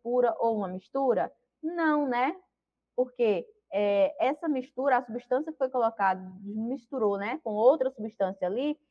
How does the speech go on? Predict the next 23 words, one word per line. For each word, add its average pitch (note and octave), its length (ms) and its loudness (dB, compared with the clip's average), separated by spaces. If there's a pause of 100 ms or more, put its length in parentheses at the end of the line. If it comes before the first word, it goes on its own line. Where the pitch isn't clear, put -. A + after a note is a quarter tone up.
(180)
ela A#3 200 2
pode A3 300 2
ser G#3 140 -2
dissolvida C4+ 760 0 (240)
e D#4 80 2
você D4 420 0
não C#4+ 240 -2
conseguir D#4+ 480 -6
mais B3 400 -2 (380)
vê-la A#3 540 2
ali A3+ 320 -2 (320)
a B3 180 8
olho C#4 340 6
nu. A3 280 0
Então, C4 300 -2
não, A#3 180 0
a A3+ 80 2
gente A#3 180 -12
precisa D#4 540 0
conhecer D4+ 440 0
a C4+ 100 2
sua C4 180 2
composição. C4+ 760 -4